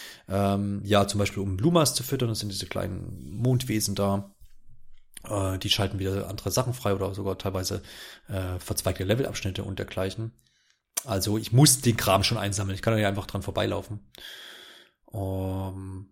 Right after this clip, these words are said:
deswegen kann ich jetzt schwer sagen, wie knapp im weiteren Spielverlauf, da ist die Erinnerung bei mir weg, äh, dann dieses Sterndingsproblem, äh, Sternstaubproblem dann ist. Also ist es dann so, dass ich nochmal irgendwo extra hin muss, weil ich's jetzt nicht geschafft hab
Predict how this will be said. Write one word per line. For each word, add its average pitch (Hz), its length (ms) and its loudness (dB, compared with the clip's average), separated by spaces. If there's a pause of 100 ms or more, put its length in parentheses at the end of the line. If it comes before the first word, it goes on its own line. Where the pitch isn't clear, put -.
deswegen 101 380 0
kann 117 200 4
ich 123 100 4
jetzt - 160 6
schwer 113 340 8
sagen, 123 680 4
wie 110 200 -6
knapp - 520 2 (500)
im 104 180 -2
weiteren 117 440 2
Spielverlauf, 113 560 2
da 101 100 -2
ist - 180 -4
die 101 40 0
Erinnerung 107 380 2
bei 101 100 2
mir 101 140 0
weg, - 380 -4
äh, 92 140 0
dann 95 200 -2
dieses 95 240 0
Sterndingsproblem, 101 1300 -2
äh, 90 100 -2
Sternstaubproblem 95 880 -4
dann 98 140 -6
ist. - 340 0
Also 95 280 -4 (220)
ist 117 140 0
es 113 140 0
dann 101 160 2
so, 113 160 6
dass 101 160 2
ich - 100 -8
nochmal 101 240 0
irgendwo 98 200 -2
extra - 500 -4
hin 104 160 4
muss, 160 320 2
weil 113 120 4
ich's 117 120 2
jetzt 113 160 -2
nicht - 160 -4
geschafft - 400 -4
hab - 160 -4